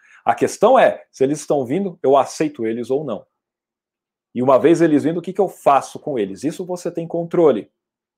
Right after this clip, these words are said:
Você consegue controlar as características desses pensamentos. Se o que você está vendo é um filme terrível sobre o ato de falar em público,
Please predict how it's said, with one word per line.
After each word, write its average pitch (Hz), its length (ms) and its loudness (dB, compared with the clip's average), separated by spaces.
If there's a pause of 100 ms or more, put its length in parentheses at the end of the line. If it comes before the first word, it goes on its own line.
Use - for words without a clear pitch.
(140)
Você - 160 -10
consegue 170 440 -2
controlar 143 600 0
as - 140 -4
características 135 880 -6
desses 113 340 -8
pensamentos. 104 760 -12 (340)
Se 302 120 0
o 370 60 4
que 403 80 2
você 381 240 4
está 320 320 4
vendo 156 420 2 (640)
é 139 280 2
um 151 60 -6
filme 147 280 -4
terrível 147 720 2
sobre 135 280 0
o 143 180 -2 (280)
ato 143 360 2
de 120 80 -14
falar 123 340 0
em 110 80 -10
público, 156 560 -6